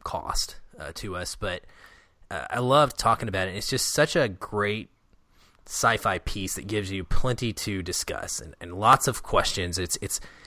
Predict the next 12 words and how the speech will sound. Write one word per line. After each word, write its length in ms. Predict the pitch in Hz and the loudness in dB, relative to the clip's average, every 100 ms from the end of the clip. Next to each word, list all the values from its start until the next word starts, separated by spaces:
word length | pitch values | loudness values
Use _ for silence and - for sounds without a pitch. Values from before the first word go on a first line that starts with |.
| - | -4
very 200 | 120 131 | 4 8
Lost-like, 960 | 131 104 92 - - 95 87 90 - - - - | 8 8 8 8 4 2 2 0 -2 -4 -4 -8
uh, 220 | 80 71 | -6 -4
people 320 | - - 98 90 | -4 -2 -2 -2
would 120 | 87 | 0
call 280 | - 92 82 | 4 4 4
it, 180 | - - - - - | -2 -8 -14 -16 -10
which 180 | 98 - | -6 -4
makes 220 | - - - | -4 -2 -4
sense, 460 | 147 160 - - - | -4 -4 -4 -6 -6
uh, 240 | 80 82 98 - | -4 -4 -6 -8
being 320 | - 80 85 | -6 -6 -6